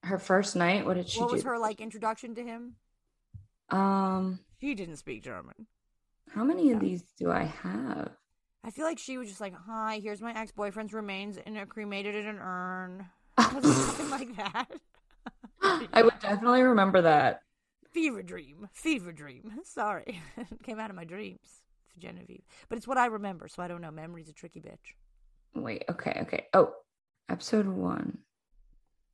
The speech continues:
Speaker 1: What are these notes from?
Speaker 2: I, I would love to. Those are notes that we're gonna sell as an N F T. Like, oh,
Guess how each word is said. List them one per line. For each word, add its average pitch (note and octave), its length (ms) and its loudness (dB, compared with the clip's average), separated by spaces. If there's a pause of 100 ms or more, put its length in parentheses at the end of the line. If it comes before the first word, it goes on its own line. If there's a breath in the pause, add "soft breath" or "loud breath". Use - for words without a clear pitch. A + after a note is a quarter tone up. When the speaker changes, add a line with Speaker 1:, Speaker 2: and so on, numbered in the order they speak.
(1600)
Speaker 1:
What G3+ 140 0
are D4 140 2
these F3+ 260 4
notes F3+ 500 4
from? D#3 600 2
Speaker 2:
I, A3 220 -4 (160)
I G3 220 -4
would G3 260 -8
love F3+ 340 -8
to. F3 140 -10 (340 soft breath)
Those A#3+ 300 0
are C#4+ 160 -2
notes G#3+ 480 -8
that F#3 240 -6 (360 soft breath)
we're G#3 140 -8
gonna G#3+ 180 -8
sell G3 220 -4
as G3 80 -6
an G3 80 -12
N F#3 160 -10
F F3 200 -10
T. F#3 220 -10
Like, E3 220 -10 (220 soft breath)
oh, C4 160 4